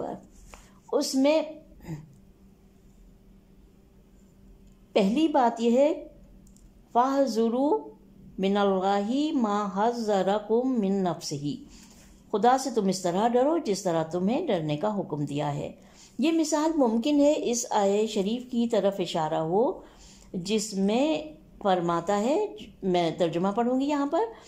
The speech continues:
"जो लोग अल्लाह के हुक्म की मुखालफत करते हैं और उन्हें किसी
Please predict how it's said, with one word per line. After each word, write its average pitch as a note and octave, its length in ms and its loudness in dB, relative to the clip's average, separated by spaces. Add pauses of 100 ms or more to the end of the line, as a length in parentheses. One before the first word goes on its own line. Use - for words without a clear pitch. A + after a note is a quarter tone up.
(200)
"जो G3+ 140 4
लोग G3 180 4
अल्लाह F3+ 220 2
के F#3 140 -2
हुक्म F#3 300 -2
की F#3 140 -4
मुखालफत F3+ 600 -2
करते A#3 340 0
हैं C4 140 2
और G3+ 300 2
उन्हें F3 300 0
किसी A#3+ 440 -4